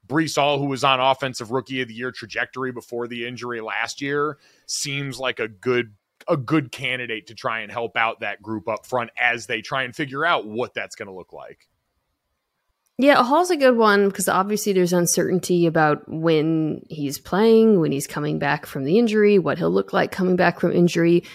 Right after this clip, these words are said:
Speaker 2: But also there's uncertainty about what this offense is going to look like,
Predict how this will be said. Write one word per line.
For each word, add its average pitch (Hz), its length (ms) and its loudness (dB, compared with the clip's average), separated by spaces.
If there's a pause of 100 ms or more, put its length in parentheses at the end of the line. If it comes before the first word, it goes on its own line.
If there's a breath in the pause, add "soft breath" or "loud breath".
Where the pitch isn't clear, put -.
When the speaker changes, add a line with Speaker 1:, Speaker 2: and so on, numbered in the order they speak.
(240 loud breath)
Speaker 2:
But 202 140 6
also 220 240 6
there's 202 200 4
uncertainty 175 600 0
about 160 240 0
what 156 180 0
this - 220 -6 (100)
offense 220 600 -2
is 233 140 -2
going 254 260 4
to 262 80 2
look 254 240 2
like, 262 240 2